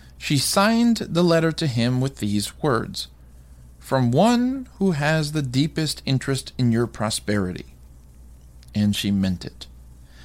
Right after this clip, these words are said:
In eighteen ninety-nine, she wrote him and told him, "I love you, and I pray for you, and I believe the Lord hears my prayers for you as verily as if they came from your own mother's heart."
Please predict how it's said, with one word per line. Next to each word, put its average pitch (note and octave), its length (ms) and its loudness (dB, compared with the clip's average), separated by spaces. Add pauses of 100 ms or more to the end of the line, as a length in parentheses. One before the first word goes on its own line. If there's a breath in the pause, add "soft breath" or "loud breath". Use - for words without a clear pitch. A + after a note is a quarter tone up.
(240 loud breath)
In A2 120 2
eighteen C3+ 260 2
ninety-nine, D#3+ 560 6
she G2+ 160 -4
wrote C3+ 280 2
him D3+ 200 -2
and C#3+ 180 0
told A3 360 2
him, G2 280 0
"I A#2 140 4
love C#3+ 320 2
you, B3+ 240 -2 (320 loud breath)
and A2+ 160 2
I G#2 120 2
pray F#3+ 300 0
for A#3 160 -4
you, A3+ 300 0 (240 loud breath)
and A#2 180 2
I A2+ 100 2
believe E3 500 2
the G3 80 2
Lord E3+ 320 2
hears A3 360 0
my C#3+ 200 0
prayers B2+ 400 -2
for B2 120 -6
you A#2+ 380 0
as A2 240 -2
verily F#3 720 2
as C3+ 320 -2 (160)
if G#3 300 0
they F3+ 160 0
came E3 320 0
from C#3+ 180 -2
your C3 180 2
own B2+ 260 2
mother's A#2 340 0
heart." - 400 -4